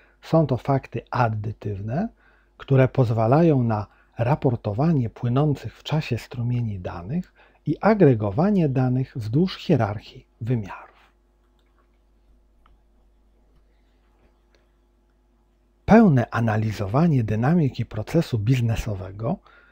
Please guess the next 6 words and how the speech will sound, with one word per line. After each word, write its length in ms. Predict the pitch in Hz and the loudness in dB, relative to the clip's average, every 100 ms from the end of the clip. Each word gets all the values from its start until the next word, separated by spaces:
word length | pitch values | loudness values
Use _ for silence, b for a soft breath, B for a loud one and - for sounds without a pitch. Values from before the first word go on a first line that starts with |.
| b b | b b
może 380 | 117 170 190 190 | 2 4 6 6
wymagać 580 | 110 107 143 180 156 131 | 4 2 2 4 2 2
generowania 800 | 113 120 107 101 117 165 156 135 | 2 2 0 0 0 2 2 2
globalnych 680 | 113 110 151 185 135 117 - | 0 2 4 4 4 -2 -8
analiz 500 | 110 110 139 131 104 | -8 -2 0 0 -2
zmienności 880 | 101 117 107 107 123 156 - - | -4 -4 -4 -4 -4 -4 -8 -10